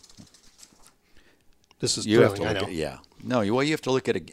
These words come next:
Speaker 2: I mean, it's hard to remember that
Speaker 1: Okay,
Speaker 2: stuff.
Speaker 1: so it was, it was early in the fourth quarter. It was a sixty-six yard punt.
Speaker 2: See, that's a pretty strong punt.
Speaker 1: Punting it sixty-six yards to the very edge of the goal line and then having it bounce sideways?
Speaker 2: Yeah.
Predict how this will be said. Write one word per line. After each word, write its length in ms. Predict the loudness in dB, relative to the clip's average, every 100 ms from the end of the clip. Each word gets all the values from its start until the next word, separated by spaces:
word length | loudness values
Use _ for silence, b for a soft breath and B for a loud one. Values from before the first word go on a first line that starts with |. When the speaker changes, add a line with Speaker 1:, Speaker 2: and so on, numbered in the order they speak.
| -6
Speaker 2:
I 40 |
mean, 280 | -4 -4 -6
it's 140 | -10 -6
hard 180 | -6 -6
to 60 |
remember 340 | -6 -6 -8 -10
that 180 | -2 0
Speaker 1:
Okay, 220 | 4 6
Speaker 2:
stuff. 60 | 10
Speaker 1:
so 120 | 12
it 40 |
was, 220 | 12 10 2 b b 0
it 60 |
was 100 | 8
early 220 | 10 12
in 60 | 10
the 60 | 8
fourth 240 | 6 6
quarter. 360 | 2 2 0 -4 b b b b
It 100 | 8
was 120 | 10
a 60 | 8
sixty-six 560 | 4 0 0 0 4
yard 160 | 4 4
punt. 280 | 0 -2 -2
Speaker 2:
See, 260 | -2 -2 -6 -2
that's 220 | 0 2
a 20 |
pretty 180 | 0 0
strong 340 | 2 0 0
punt. 260 | -2 -2 -4 -18 -20 _ _ -20 -20 _ _ -6
Speaker 1:
Punting 380 | 4 6 8 6
it 140 | 6 6
sixty-six 800 | 6 4 2 0 2 2 2 4
yards 440 | 6 6 4 -8 b b b b b
to 180 | 4 4
the 120 | 4 4
very 420 | 8 8 8 8
edge 180 | 6 6
of 60 |
the 60 | 6
goal 200 | 8 10
line 200 | 8 8
and 120 | 4
then 80 | 4
having 320 | 4 4 4
it 180 | 2 2
bounce 300 | 2 4 2
sideways? 760 | 2 2 2 4 6 4 0 -8
Speaker 2:
Yeah. 180 | -12